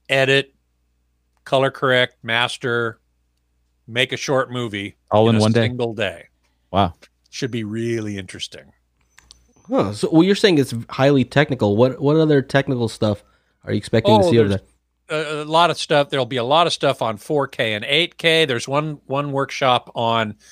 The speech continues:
Speaker 1: some testing that Warner Brothers did on the perceptual differences between four K and eight K. So that, we were talking about that earlier. That
Speaker 2: Right.
Speaker 1: should be very interesting. There'll be a lot of stuff on high dynamic range,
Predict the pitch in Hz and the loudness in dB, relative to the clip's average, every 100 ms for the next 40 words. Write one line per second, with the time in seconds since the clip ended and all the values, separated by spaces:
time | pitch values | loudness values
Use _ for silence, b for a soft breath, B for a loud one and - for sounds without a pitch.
0 | B B B B - 107 - 156 151 - | B B B B -6 -6 -2 -2 0 -2
1 | 160 156 147 120 113 - 117 139 165 156 | -2 -2 -2 -2 -2 -4 0 0 0 2
2 | 156 156 - 147 151 160 156 - 117 110 | 2 0 -4 0 2 2 0 -2 -2 0
3 | 104 110 117 110 113 - - 135 - 160 | -2 -6 -10 -8 -8 -6 -2 -2 -2 0
4 | 156 131 151 165 143 156 135 151 - 143 | 0 0 -4 -4 -4 -4 -4 -6 -4 -6
5 | 135 147 143 - 143 135 135 139 - 147 | -2 -2 -2 0 0 0 -2 -4 0 2
6 | 147 170 - _ _ _ _ _ _ _ | 2 0 -8 _ _ _ _ _ _ _
7 | - - 117 113 127 135 127 135 127 127 | -12 -2 0 2 0 0 -2 2 0 2
8 | 123 127 117 117 127 151 160 117 101 131 | -2 0 -2 -2 -4 -4 -2 0 0 0
9 | 127 127 127 127 131 127 151 151 156 b | -6 -6 -6 -6 -10 -10 -8 -8 -10 b
10 | b b b - 107 113 104 104 127 151 | b b b -10 -8 -6 -6 -2 2 2
11 | 156 - 147 - 131 117 127 117 107 120 | 0 0 0 0 -4 -2 -2 -2 -4 -4
12 | 170 170 175 170 170 170 165 151 - | -4 -4 -4 -2 -2 -4 -6 -12 -16